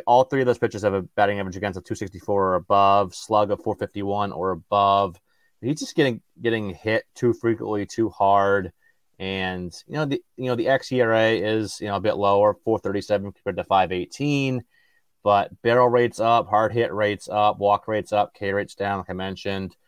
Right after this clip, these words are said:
You know, uh, whiff rate is also down four percent. Zone contact's up about seven percent. So everything's kinda trending in the wrong direction. Do I think he's better than this? Yes, but i-,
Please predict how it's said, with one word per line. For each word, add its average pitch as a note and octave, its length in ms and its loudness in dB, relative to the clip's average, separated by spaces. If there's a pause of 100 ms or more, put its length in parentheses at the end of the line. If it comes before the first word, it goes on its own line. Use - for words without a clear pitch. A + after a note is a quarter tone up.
(300)
You G2 80 -10
know, F#2+ 460 -2
uh, - 20 0
whiff G#2 340 -4
rate G2+ 420 0
is G2 380 -4
also G2 340 -2
down G2 340 -2
four G2 200 0
percent. F#2+ 560 -6 (320)
Zone G2+ 240 0
contact's G2 400 -2
up F#2+ 160 -4
about G2 240 -2
seven F#2+ 320 -2
percent. F#2+ 380 -4 (480)
So A#2+ 240 4
everything's D#3+ 420 2
kinda C3+ 180 0
trending B2+ 200 -2
in A#2 60 -2
the A2 80 -2
wrong G#2+ 200 2
direction. G#2 400 0
Do G#2+ 100 0
I G#2 60 4
think B2+ 160 -2
he's G#2 100 -4
better G#2+ 220 0
than G#2+ 140 -6
this? G#2+ 220 -8
Yes, F#2+ 480 -4 (140)
but F2+ 280 -4 (1300)
i-, D#2 100 -12